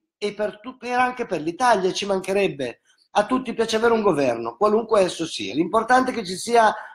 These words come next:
qualcuno che provi a prendere delle decisioni. Noi non siamo di una parte o dell'altra, vogliamo solo aprire gli occhi a chi si è avvicinato da poco alla politica e sbraita sulle bacheche:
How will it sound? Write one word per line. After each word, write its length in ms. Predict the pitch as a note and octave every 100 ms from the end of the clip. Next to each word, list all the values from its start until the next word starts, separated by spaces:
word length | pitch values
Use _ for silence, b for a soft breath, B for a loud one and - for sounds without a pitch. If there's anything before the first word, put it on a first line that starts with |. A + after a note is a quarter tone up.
| _
qualcuno 420 | B3+ B3+ D#4 D4
che 120 | A3
provi 260 | A3 A#3+ A3+
a 60 |
prendere 360 | A3 B3+ A#3+ G#3+
delle 240 | G3 F#3+
decisioni. 720 | F3+ E3+ D#3 A2+ A2 G2 F#2+ - _ _ b b
Noi 420 | - B3+ A#3+ A3 G#3+
non 220 | A3 G#3
siamo 420 | - A#3+ F#3+ F3
di 80 | E3
una 200 | F#3 F3+
parte 320 | F#3 D#3+ D#3+
o 20 |
dell'altra, 560 | D3 C#3+ B2 A2+ - A2 B B -
vogliamo 380 | A3+ C4+ C#4
solo 340 | C4 - D#3+ F3+
aprire 380 | G#3 C4 B3+ C4
gli 80 |
occhi 440 | C4+ C#4 C#4 C#4+ C#4
a 140 | A3+
chi 280 | - A3 D3 b b b
si 200 | - F3+
è 20 |
avvicinato 440 | D#3+ E3 F3+ E3+
da 120 | E3
poco 240 | C3+ F3 E3
alla 160 | D3
politica 580 | C3+ A#2 G#2+ - F3 F#3+ B B
e 160 | B3 B3
sbraita 580 | G3 B3 A3+ F3+ E3
sulle 280 | D#3 A3+ G#3
bacheche: 680 | E3+ E3+ F3 F3+ G3 A3 A3